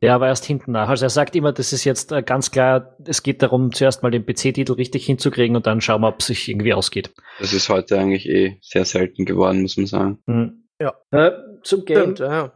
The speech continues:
Speaker 1: Spielt ihr lieber Squad, Duo oder Solo-Modus?
Speaker 3: Kommt
Speaker 2: Squad.
Speaker 3: drauf an, mit wem. Also, ich find Solo-Modus immer ganz angenehm, um einfach, äh, Kills mal zu kriegen.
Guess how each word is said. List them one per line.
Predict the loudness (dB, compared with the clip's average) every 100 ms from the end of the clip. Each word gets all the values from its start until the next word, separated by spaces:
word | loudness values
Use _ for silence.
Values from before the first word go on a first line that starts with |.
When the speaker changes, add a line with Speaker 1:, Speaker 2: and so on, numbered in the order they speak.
| -6
Speaker 1:
Spielt | 0 2
ihr | 4
lieber | 2 2 0 -6
Squad, | -8 -2 0 0 -6 -10
Duo | 0 2 2
oder | 2 0
Solo-Modus? | 0 -2 -4 -6 -8 -12 -16 _ _ _ -2
Speaker 3:
Kommt | 0 2
Speaker 2:
Squad. |
Speaker 3:
drauf | 2 2
an, | 0 -2 -8
mit | -8 -6 -2
wem. | -2 -2 -8 -2
Also, | -2 0 -2
ich | -4 -16 -16 -14 0
find | 0 0 -8
Solo-Modus | -4 0 2 2 2 2 0
immer | 0 0
ganz | 0 -2
angenehm, | -2 0 2 0 0
um | 0 -2
einfach, | -2 -2 0 -2 -2
äh, | -2 -2
Kills | 2 0 0 -4
mal | -8
zu | -8
kriegen. | -14